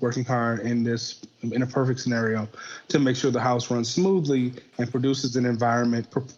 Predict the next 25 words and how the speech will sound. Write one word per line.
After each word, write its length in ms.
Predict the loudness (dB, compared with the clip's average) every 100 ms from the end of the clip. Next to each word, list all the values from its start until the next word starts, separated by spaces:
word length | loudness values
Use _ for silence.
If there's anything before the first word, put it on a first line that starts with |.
| _ -6
uh, 80 |
purposed 560 | -4 0 0 0 -2 -4
for 380 | 0 0 0 -6
flourishing 680 | -8 -2 0 0 0 -2
and 100 | -2
flourishment. 480 | -2 0 0 -4 -10 -14 -20 -18 -16 -4
Uh, 200 | -2 -2
whether 280 | 0 0 2
the 80 | 2
family 440 | 2 4 4 4
is 140 | 2 0
together 400 | 2 2 2 2
or 180 | 2
not, 460 | 2 2 2 0 -6 -20 -20 _
the 100 | -4
plight 380 | -2 0 2 2
of 100 | 0
having 300 | 0 2 0
to 120 | -2
work 300 | 0 0 -2
extreme 480 | -6 -6 0 0 2
hours 480 | 2 2 0 -2 -6 -6
for 80 | -2
little 260 | 0 0 0
play, 400 | 0 0 0